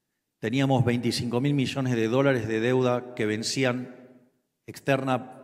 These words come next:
donde la gran mayoría eran como organismos multilaterales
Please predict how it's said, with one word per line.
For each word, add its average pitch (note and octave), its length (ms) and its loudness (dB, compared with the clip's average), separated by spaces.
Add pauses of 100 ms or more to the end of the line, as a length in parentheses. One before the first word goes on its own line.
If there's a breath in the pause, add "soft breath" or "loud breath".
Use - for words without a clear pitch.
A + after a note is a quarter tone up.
donde A2 220 -4
la A2 140 -2
gran B2+ 180 -4
mayoría C3 320 -2
eran A#2+ 120 -2
como A2+ 200 -6
organismos A#2+ 520 -2
multilaterales A2+ 840 -2